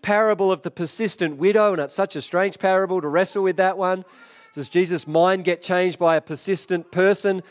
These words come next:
I don't exactly even know how that all fits together with the sovereignty of God and all that sort of stuff. But Jesus gives us that parable about a widow who just keeps asking the same thing over and over.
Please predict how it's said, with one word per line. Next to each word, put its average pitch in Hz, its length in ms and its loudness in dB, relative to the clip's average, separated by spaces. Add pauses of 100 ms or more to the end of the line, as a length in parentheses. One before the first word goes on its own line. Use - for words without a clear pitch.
(200)
I 156 120 2
don't 185 160 0
exactly 165 420 0
even 151 180 0
know 170 240 2
how 175 160 0
that 175 160 0
all 165 120 -2
fits 180 260 -4
together 165 340 0
with 156 120 -4
the 151 80 -8
sovereignty 165 420 -2
of 147 80 -4
God 160 200 2
and 156 80 -4
all 160 100 0
that 160 160 0
sort 156 160 -6
of 135 60 -10
stuff. 151 200 -2
But 156 100 -10
Jesus 170 300 -4
gives 208 300 -2
us 175 140 -6
that 165 200 0
parable 185 480 0 (280)
about 185 200 2
a 175 80 0
widow 196 420 2 (200)
who 208 120 4
just 233 300 0
keeps 233 360 -2
asking 208 680 2 (200)
the 190 100 0
same 240 320 2
thing 226 300 2
over 220 340 4
and 208 80 2
over. 220 380 4